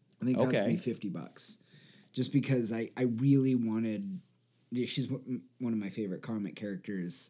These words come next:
Speaker 1: and I really wanted to own number one. So, um, I, that's the rarest comic I think I own, but my favorite part of my comic collection is this very long run.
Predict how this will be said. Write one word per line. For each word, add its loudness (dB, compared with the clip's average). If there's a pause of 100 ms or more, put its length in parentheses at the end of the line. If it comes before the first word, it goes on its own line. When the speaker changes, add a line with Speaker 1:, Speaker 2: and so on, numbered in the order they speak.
(140)
Speaker 1:
and -4
I -6
really -6
wanted -6
to -10
own -6
number -10
one. -12
So, -8 (640)
um, -2 (720)
I, 2
that's -2
the 2
rarest 2
comic -4
I -6
think -6
I -6
own, 2
but -4
my -2
favorite 0
part -4
of -2
my -4
comic -4
collection -4 (500)
is 0
this -6
very 0
long -2
run. -2